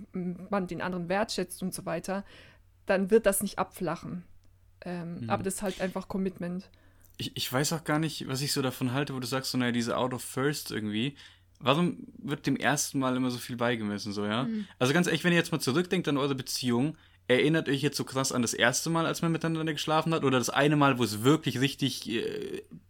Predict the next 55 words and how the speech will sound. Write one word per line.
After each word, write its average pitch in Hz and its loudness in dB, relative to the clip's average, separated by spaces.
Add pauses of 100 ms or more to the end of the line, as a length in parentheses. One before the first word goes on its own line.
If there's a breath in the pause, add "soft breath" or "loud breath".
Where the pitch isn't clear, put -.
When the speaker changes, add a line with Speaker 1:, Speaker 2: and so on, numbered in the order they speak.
(140)
Speaker 2:
keine 127 2
Ahnung, 120 4
passionate 139 4
oder 120 4
geil 120 6
oder 120 0
wie 120 2
auch 117 -6
immer 123 0
war? 113 4 (220 loud breath)
Und 127 2
auch 139 4
in 147 2
anderen 143 2
Kontexten. 110 0
Man 110 2
erinnert 139 2
sich - -4
ja 147 2
nicht 143 0
immer 151 0
unbedingt 147 -2
ans 127 -4
erste - -4
Mal, 117 0
ja? 104 -2
Speaker 3:
Mhm. 196 -8 (340)
Speaker 1:
Ja. 196 -8 (340)
Speaker 2:
In 113 0
der 110 2
Beziehung. 104 -4
Auch, - -4
ich - -10
weiß 147 -6
nicht. - -8 (260)
Speaker 3:
Ich - -8
Speaker 2:
Manchmal 147 6
Speaker 3:
möcht- 139 6
Speaker 2:
ist - 2
ja 147 6
auch 139 6
nicht 123 2
das 117 2
erste 139 4
Date 110 4
das 110 -4
Beste, 120 0
sondern 117 4
irgendwie 123 2
ein 110 2
anderes 135 0
Date, 104 4
was 104 -4
total 117 0
Speaker 3:
Mhm. 196 -8